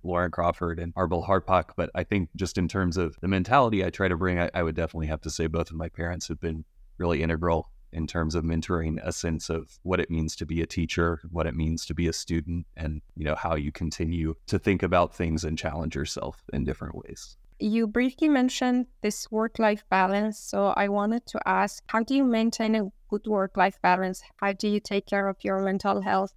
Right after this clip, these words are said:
Speaker 1: I think for me, the, you know, the old, uh, trope, as it were, of diet and exercise, I found to be increasingly important during covid. I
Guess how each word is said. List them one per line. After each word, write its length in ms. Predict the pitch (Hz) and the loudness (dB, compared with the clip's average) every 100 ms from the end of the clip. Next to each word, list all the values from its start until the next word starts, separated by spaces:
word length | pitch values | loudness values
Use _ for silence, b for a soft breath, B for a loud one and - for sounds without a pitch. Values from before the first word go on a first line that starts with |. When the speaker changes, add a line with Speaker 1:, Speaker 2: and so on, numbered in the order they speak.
| - - | -20 -4
Speaker 1:
I 20 | |
think 200 | 151 170 | -2 2
for 160 | 185 | 4
me, 400 | 135 117 120 117 101 _ | 4 4 4 0 -6 _
the, 420 | 78 98 90 87 85 | -4 2 4 4 2
you 120 | 95 | 0
know, 220 | 85 80 - | 0 -2 -4
the 100 | 92 | 0
old, 280 | 90 90 87 | 2 2 2
uh, 200 | 80 80 71 | 0 0 -2
trope, 340 | - 82 - - - | -2 -2 -2 -10 -6
as 160 | 78 | -4
it 80 | 85 | -2
were, 180 | 82 80 | 0 -2
of 100 | 73 | 0
diet 280 | 82 82 82 | 0 0 0
and 100 | 85 | -2
exercise, 600 | 80 95 82 87 90 87 | -2 -4 -2 0 2 0
I 60 | |
found 260 | - 98 85 | 0 0 0
to 60 | |
be 180 | 82 87 | 2 2
increasingly 580 | 87 - 90 - 82 85 | 2 0 -2 -2 -2 -2
important 540 | 85 82 87 90 92 | -2 -4 -6 -6 -6
during 260 | 92 87 87 | -2 -2 -2
covid. 400 | - 87 73 | -2 -4 -2
I 60 | 95 | -4